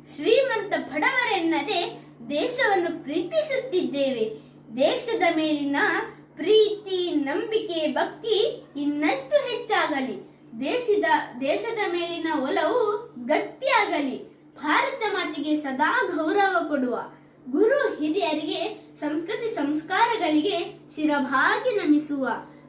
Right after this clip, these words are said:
ಸಂಸ್ಕೃತದ ಶ್ಲೋಕವಾದ "ಜನನಿ ಜನ್ಮಭೂಮಿಶ್ಚ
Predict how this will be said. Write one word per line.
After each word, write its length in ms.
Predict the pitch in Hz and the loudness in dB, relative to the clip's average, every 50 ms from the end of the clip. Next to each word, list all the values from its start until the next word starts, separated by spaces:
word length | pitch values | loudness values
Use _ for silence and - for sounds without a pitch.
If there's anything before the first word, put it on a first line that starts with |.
| - - - | -20 -10 -6
ಸಂಸ್ಕೃತದ 800 | 320 - 539 539 - 523 466 - 370 349 302 302 302 302 302 - | -4 -4 -4 -4 -4 -4 -4 -4 -2 -2 0 2 2 2 2 0
ಶ್ಲೋಕವಾದ 680 | 285 285 392 - - 381 320 302 285 277 269 269 285 - 381 359 403 381 - - - - - - 240 | 0 0 0 0 0 0 0 2 2 2 2 2 2 2 0 0 0 -2 -6 -12 -18 -20 -20 -10 -4
"ಜನನಿ 540 | 269 269 277 294 285 277 294 403 - - - 302 | 0 2 2 2 2 2 2 2 2 0 0 0
ಜನ್ಮಭೂಮಿಶ್ಚ 920 | 330 320 330 339 330 311 285 269 294 302 392 370 339 311 311 - - - | 0 0 0 0 0 2 2 4 4 4 4 4 2 0 0 -2 0 -2